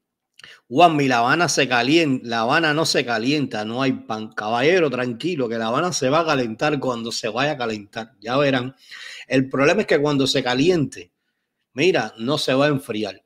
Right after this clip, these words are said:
Va a ser como los tanqueros esos de Matanza, que mira, no va a tener vuelta atrás. Dice la Paloma, parte de mi familia no se enteró de las protestas hasta que tuvieron corriente y se conectaron a Facebook.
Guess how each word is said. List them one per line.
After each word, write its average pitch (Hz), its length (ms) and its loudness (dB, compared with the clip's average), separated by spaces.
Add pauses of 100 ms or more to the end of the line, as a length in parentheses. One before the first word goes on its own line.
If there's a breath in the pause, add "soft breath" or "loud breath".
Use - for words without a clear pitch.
Va 127 80 0
a 127 40 -4
ser 160 160 -2
como 151 240 0
los 123 180 -2
tanqueros 147 540 2
esos 147 200 0
de 120 40 -2
Matanza, 131 600 -4 (1300 loud breath)
que 107 140 -12
mira, 151 340 -4 (120)
no 127 220 0
va 147 100 2
a 143 40 0
tener 131 180 0
vuelta 120 380 -2
atrás. 95 240 -14 (720 loud breath)
Dice 131 280 2
la 139 140 4
Paloma, 113 460 -2
parte 170 320 2
de 151 140 8
mi 135 120 4
familia 131 480 0
no 143 140 2
se 156 100 0
enteró 127 360 2
de 147 60 6
las 135 120 2
protestas 139 720 -4
hasta 113 280 -4
que 107 120 -2
tuvieron 127 340 -2
corriente 127 560 -2
y 110 60 -2
se 110 120 -6
conectaron 110 480 -2
a 117 80 -2
Facebook. 104 460 -2